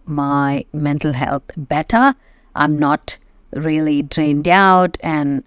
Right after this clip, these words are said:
blaming the moon energy all the time. I guess I really feel, uh, mentally well after I started trusting my intuition and aligning it with every action that I do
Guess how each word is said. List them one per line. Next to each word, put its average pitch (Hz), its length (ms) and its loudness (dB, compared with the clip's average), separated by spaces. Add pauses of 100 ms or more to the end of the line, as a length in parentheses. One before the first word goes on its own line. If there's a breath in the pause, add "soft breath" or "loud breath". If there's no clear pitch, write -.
(340)
blaming 156 440 -2
the 139 60 -2
moon 147 280 0
energy 143 420 -2
all 139 200 0
the 139 100 -4
time. 269 440 4 (460 soft breath)
I 160 160 2
guess 156 420 -2 (180)
I 156 180 2
really 151 560 0
feel, 143 420 -2 (240)
uh, 139 260 -2
mentally 147 760 0
well 143 460 2 (420)
after 147 580 0
I 143 160 -4
started 139 440 0
trusting 139 520 -2
my 131 160 -2
intuition 135 920 -2 (260)
and 147 200 0
aligning 139 500 2
it 135 240 0
with 143 260 -6
every 139 240 -2
action 135 360 -2
that 135 100 0
I 135 100 -2
do 135 380 0